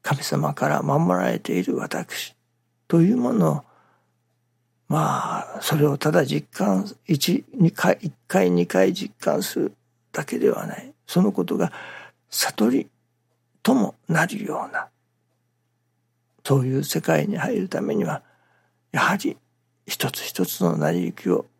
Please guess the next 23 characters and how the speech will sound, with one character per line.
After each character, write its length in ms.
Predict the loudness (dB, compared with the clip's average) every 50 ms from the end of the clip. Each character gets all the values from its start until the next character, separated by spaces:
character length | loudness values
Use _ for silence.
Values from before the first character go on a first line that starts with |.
| _
大 180 | -6 -6 -4 -4
切 360 | -2 -2 -2 -2 0 -2 -2
に 100 | -2 0
さ 160 | -2 -4 -4
せ 100 | -4 -4
て 80 | -4 -6
い 80 | -6
た 120 | -6 -4 -6
だ 120 | -6 -6
く、 160 | -6 -10 -20 _ _ _ _ _ _ _ 0
そ 160 | 2 4 4
う 80 | 4
い 100 | 4 0
う 80 | -2 -2
生 240 | 0 0 0 -2 0
活 260 | -2 -4 -4 0 2
の 160 | 2 2 2 0 -6 -16 -20 _ _ _ _ _ _ _ _ _ _ _ _ _ _ _ _ _ _ _ _ -6
積 160 | 0 2 2
み 100 | 2 2
重 260 | 0 -2 -2 0 0
ね 160 | 2 0 0
だ 160 | 0 0 -2
と 140 | -2 -4 -12